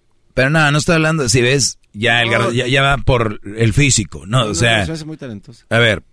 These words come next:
Speaker 1: Garbanzo, tú lo dices porque está bonita, porque mueve las caderas. Ya lo de talentosa de que compone, que escribe,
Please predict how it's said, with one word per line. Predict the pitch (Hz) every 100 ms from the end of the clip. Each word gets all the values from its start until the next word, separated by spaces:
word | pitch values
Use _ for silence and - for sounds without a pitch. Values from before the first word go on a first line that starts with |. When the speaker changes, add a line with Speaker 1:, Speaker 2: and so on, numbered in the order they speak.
| _ _ _ -
Speaker 1:
Garbanzo, | 123 127 131 101 71 _ _ _ _ _ _ _
tú | - 170 175 170 160 _
lo | - 123 123
dices | 131 123 131 -
porque | 117 104 85
está | 101 123
bonita, | 113 104 104 - - - _ _ _ _ _ _ _ -
porque | 120 113
mueve | 120 127 120
las | 104
caderas. | 107 107 123 123 113 92 82 - _ - -
Ya | 127
lo | 175
de | 135
talentosa | 127 113 104 92 127 139
de | 113 95 - _
que | - 117 107
compone, | - 127 113 120 120 120 120 117 113 95
que | 127 117
escribe, | 107 - 131 127 123 120 117 117 117